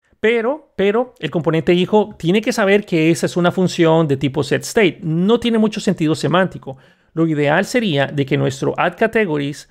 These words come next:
lo único que haga es emitir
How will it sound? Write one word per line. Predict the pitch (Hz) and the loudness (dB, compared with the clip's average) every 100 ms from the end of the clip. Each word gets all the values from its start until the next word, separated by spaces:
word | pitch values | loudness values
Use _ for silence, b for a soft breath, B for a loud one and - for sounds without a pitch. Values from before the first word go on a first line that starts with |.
| b | b
lo | 147 | 0
único | 165 214 226 | 2 2 0
que | 226 | 0
haga | 233 175 143 143 _ _ | 0 2 0 -4 _ _
es | 160 175 - | -2 -2 -4
emitir | 147 139 131 135 202 196 202 | -2 -2 -4 -2 -2 0 -4